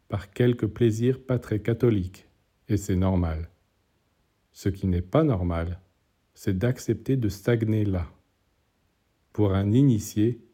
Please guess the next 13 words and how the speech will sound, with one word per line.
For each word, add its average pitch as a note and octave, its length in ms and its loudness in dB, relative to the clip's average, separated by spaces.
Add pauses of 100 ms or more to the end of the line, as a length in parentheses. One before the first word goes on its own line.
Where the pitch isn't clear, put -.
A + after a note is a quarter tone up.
(420)
le G2+ 160 -2
degré B2+ 420 4
d'évolution B2+ 720 2
d'un G2 220 2
être A2+ 300 -2
se - 180 -6
mesure A2 420 0
à G2 60 -2
sa G2+ 180 -6
capacité A#2+ 760 -2
d'élever A#2+ 600 2
ses A2+ 220 -2
aspirations G#2 680 -2